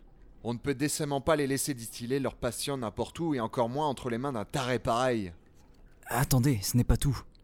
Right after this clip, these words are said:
Speaker 2: Qu'est-ce que
Speaker 1: Quoi ? Qu'est-ce qu'il y a ?
Speaker 2: Je, je, je, je ne comprends pas.
Speaker 1: Crachez le morceau, Palmer, on n'a pas toute la journée.
Speaker 2: La fiche de ce cobaye, là,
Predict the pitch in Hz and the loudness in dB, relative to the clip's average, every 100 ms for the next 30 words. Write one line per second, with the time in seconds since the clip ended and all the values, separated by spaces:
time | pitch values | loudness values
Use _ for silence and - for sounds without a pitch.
0 | - - 143 - - - 113 - 196 143 | -2 2 4 4 2 -4 -6 4 4 4
1 | - 139 - 160 123 - - 95 92 104 | 0 -6 2 4 2 -2 -12 -12 -8 -6
2 | 117 127 127 117 117 131 135 147 127 135 | -2 2 4 4 4 4 6 6 6 4
3 | 131 98 - - 156 123 139 139 143 - | 4 2 -2 -6 -2 0 0 2 0 4
4 | 170 151 131 151 143 120 120 - 196 170 | 4 4 4 4 4 2 -2 4 4 4
5 | 139 156 151 156 160 147 107 - - 139 | 0 2 4 2 2 2 -2 -10 -8 -2
6 | 131 190 151 131 - - - 143 175 139 | 2 6 6 4 2 0 4 6 6 6
7 | 117 | 2